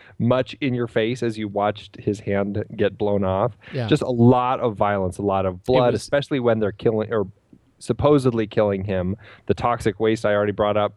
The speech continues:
Speaker 1: when it's dumped on him.
Speaker 2: Mm-hmm.
Speaker 1: Uh, there's so many things. It's, it was a very, very violent film.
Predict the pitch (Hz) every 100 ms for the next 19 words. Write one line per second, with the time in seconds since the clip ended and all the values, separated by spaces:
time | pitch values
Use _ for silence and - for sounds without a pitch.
0 | _ 113 98 95 - 101 98 98 98 95
1 | 95 98 98 127 156 185 _ - - 87
2 | 127 117 - 165 165 156 135 127 - 127
3 | 98 104 - 147 135 131 110 131 135 135
4 | 131 117 113 113 104 95 95 92 90 -
5 | 87 -